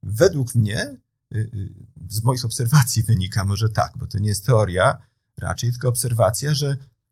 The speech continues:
źródłem troski o innych, y, jest troszczenie się o siebie. Tak, taka umiejętność troszczenia się o siebie,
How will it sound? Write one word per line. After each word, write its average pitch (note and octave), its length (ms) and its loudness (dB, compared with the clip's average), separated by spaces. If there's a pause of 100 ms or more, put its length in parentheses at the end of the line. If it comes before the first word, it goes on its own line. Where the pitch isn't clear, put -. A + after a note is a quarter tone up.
(160)
źródłem C#3+ 640 2
troski D#3+ 520 -2
o A#2+ 140 6
innych, F#3+ 680 -6
y, - 240 -8
jest D#3 420 -2 (120)
troszczenie E3 760 -2 (280)
się - 240 -2 (240)
o A#2+ 80 4
siebie. A#2 380 2 (340)
Tak, - 320 0 (240)
taka D#3+ 240 0
umiejętność C3+ 680 0
troszczenia C3 520 -2
się A#2 180 0
o A#2+ 60 4
siebie, E3+ 460 -2